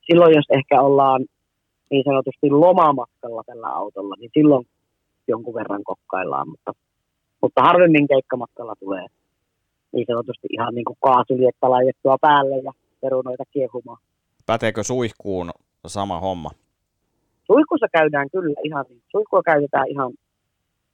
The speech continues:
Speaker 1: ihan kyllä aina,
Speaker 2: Okei.
Speaker 1: kun olemme autossa ja vettaa käytetään. Et se on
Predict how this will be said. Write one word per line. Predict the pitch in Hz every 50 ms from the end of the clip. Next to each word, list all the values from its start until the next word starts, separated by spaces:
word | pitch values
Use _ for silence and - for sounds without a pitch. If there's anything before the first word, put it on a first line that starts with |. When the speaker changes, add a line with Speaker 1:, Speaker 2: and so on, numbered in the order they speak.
| _ _ _
Speaker 1:
ihan | 151 156 160 143 139
kyllä | - 135 131 127 113 - _ _ _ _ _ _ _ _ _ _ _ _ _ _ _ _ -
aina, | 139 131 123 123 135 135 - _ _ _ _ -
Speaker 2:
Okei. | 107 107 - - 110
Speaker 1:
kun | - 117
olemme | 127 127 117 123 120 -
autossa | 101 117 - - - - - 123
ja | 127 123 120
vettaa | 120 - - _ _ - 123 113 -
käytetään. | - 120 113 110 110 - 127 117 -
Et | - - _
se | - 147
on | 139 135